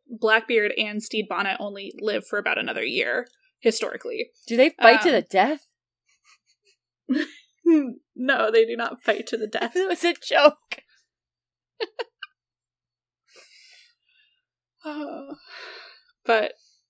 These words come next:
Speaker 1: you know, there's a lot of different ways that they could take this show in future seasons, including just, like, straight up ignoring history, right?
Speaker 2: Right.
Speaker 1: Um, which I, which I am pro.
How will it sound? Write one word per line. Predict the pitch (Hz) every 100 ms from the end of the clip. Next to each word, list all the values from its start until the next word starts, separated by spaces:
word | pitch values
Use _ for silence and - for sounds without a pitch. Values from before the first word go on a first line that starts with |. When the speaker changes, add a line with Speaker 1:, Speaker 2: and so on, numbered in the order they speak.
| _ - - _ _ _ -
Speaker 1:
you | 320
know, | 233 214
there's | 269 302
a | 349
lot | 359 339
of | 302
different | 254 240 240
ways | 202 202 202
that | 208
they | 208 196
could | - 196 190 _
take | - 208 196 - - - _
this | 202 196 190
show | - 208 190 170 -
in | 190 196
future | 214 202 202
seasons, | - 202 196 196
including | 208 294 381 370 302
just, | 247 226 220
like, | 202
straight | - - 196
up | 185
ignoring | 185 - -
history, | 196 - - -
right? | - 196 - - - -
Speaker 2:
Right. | - 196 131
Speaker 1:
Um, | 127
which | - 214 214
I, | 202 -
which | 220 226
I |
am | 208 202
pro. | - 92 98